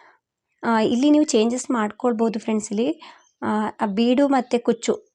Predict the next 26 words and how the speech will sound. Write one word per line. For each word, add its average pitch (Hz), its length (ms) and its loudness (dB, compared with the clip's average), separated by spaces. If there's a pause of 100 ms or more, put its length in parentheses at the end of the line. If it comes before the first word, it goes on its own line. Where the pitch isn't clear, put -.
(140)
ಆ, 220 140 4
ನಿಮ್ಗೆ 220 320 0
ಎಷ್ಟು 208 340 -2
ದೂರದಲ್ಲಿ 233 400 2
ಬೇಕೋ 208 280 -2
ಅಷ್ಟು 262 320 0
ದೂರದಲ್ಲಿ 208 460 0
ಹಾಕ್ಕೊಳ್ಬೋದು. 196 680 -2
ಅಂದ್ರೆ 226 220 0 (440)
ಸಿಂಗಲ್ 262 360 2
ಕ್ರೋಶೆಗಳನ್ನ 220 600 0
ಹೆಚ್ಚು 240 320 0
ಕಡಿಮೆ 208 300 -2
ಮಾಡ್ಕೊಳ್ಬೋದು. 196 800 0 (2250)
ಐದು 294 240 2
ಸಲ 269 180 0
ಸಿಂಗಲ್ 220 360 -2
ಕ್ರೋಶೆ 220 280 -2
ಹಾಕಿದಾದ್ಮೇಲೆ 202 840 0
ನಾನು 285 180 0
ಕುಚ್ಚನ್ನ 233 400 -2
ಕಟ್ಟೋದಿಕ್ಕೆ 196 600 -4
ಫೈವ್ 226 260 -2
ಚೈನ್ನ 208 360 0
ಹಾಕ್ತಾ 185 360 -6
ಇದೀನಿ. 196 280 0